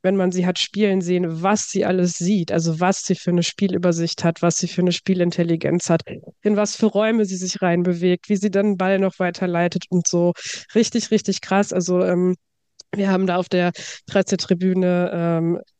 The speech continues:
regelmäßig sehr geschwärmt, ähm, bei den Spielen, äh, wo ich dabei war, wo Australien, äh, gespielt hat, wenn wir sie gesehen haben. Ähm,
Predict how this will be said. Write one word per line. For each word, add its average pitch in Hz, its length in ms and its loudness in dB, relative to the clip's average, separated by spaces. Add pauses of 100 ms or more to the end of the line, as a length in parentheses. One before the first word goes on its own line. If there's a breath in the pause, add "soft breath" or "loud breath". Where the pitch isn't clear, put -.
(220)
regelmäßig 196 600 0
sehr 190 200 0
geschwärmt, 190 800 0
ähm, 196 360 0
bei 180 160 -2
den 180 320 0
Spielen, 185 580 0
äh, 180 160 -2
wo 196 140 -6
ich 214 180 2
dabei 196 460 2
war, 190 240 0
wo 190 80 -12
Australien, 185 800 0
äh, 170 100 -4
gespielt 185 560 -2
hat, 180 260 -2
wenn 180 240 2
wir 170 120 2
sie 175 140 0
gesehen 180 500 2
haben. 175 420 2 (460)
Ähm, 170 760 0